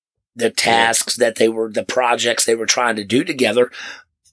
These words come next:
When they, when, when the doc went down and said, "Okay, it's time to come on out, everybody come on out, here's your special sunglasses, smile for the press,"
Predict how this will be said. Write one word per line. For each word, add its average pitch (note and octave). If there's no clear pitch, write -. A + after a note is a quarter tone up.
When C3
they, B2
when, B2+
when B2
the A2
doc C#3
went C#3
down C3
and B2
said, A#2
"Okay, B2+
it's A2+
time B2+
to A#2+
come -
on C3
out, C#3
everybody A#2+
come B2+
on C3
out, C3
here's -
your G2+
special A#2+
sunglasses, C3+
smile B2
for -
the A#2+
press," C#3